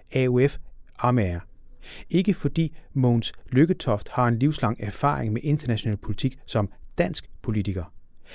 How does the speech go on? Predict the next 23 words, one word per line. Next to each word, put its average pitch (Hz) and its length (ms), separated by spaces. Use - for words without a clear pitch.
men 151 180
fordi 151 320
han 139 220
i 135 180
et 196 220
år 131 420
bestred 143 360
posten 135 440
som - 200
F 147 100
N's 143 260
leder 127 260
for - 160
generalforsamlingen. 104 960
Han 123 200
kender 135 320
F - 60
N 131 240
indefra, 117 600
som 110 240
få 135 260
andre 113 300
gør. 85 300